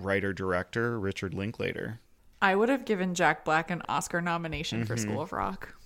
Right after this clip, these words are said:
Speaker 2: I think he deserves one.
Speaker 1: Yeah.
Speaker 2: I love that movie.
Speaker 1: It really does have so much charm, and it's
Speaker 2: Mm-hmm.
Speaker 1: a, it's a really fun one to revisit like this.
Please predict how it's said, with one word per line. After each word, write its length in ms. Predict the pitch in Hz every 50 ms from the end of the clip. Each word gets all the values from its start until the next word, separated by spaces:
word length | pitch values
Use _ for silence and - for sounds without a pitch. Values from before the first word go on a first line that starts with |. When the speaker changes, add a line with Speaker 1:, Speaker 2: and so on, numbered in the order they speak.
| - - - - - - - - - - -
Speaker 2:
I 140 | - 196
think 180 | 180 180 175 175
he 120 | 175 170
deserves 420 | 160 165 151 - 156 151 156 - -
one. 120 | 165 165 170
Speaker 1:
Yeah. 200 | 175 156 85 98 - -
Speaker 2:
I 140 | - 202 214
love 320 | 208 180 165 165 160 165 170
that 180 | 165 160 151
movie. 400 | 165 165 160 170 170 175 185 202 202 - - - _ - - -
Speaker 1:
It 180 | 123 123 -
really 300 | 120 117 120 120 139 165
does 240 | 143 135 127 120 -
have 120 | 120 110 -
so 160 | - - 104
much 320 | 101 104 98 - - -
charm, 540 | - - - 95 87 85 90 90 90 92 98 - _ _ _ _
and 120 | - 104 113
it's 160 | 113 - 220
Speaker 2:
Mm-hmm. 180 | - - 101
Speaker 1:
a, 20 | 101
it's 140 | 101 90 -
a 80 | 113
really 260 | 101 104 101 101 101
fun 280 | 95 - - 95 90 92
one 200 | 92 90 90 90
to 120 | 90 - 101
revisit 600 | 92 95 85 80 87 87 82 78 85 82 - - -
like 220 | 92 90 87 -
this. 420 | - 53 - - - - - -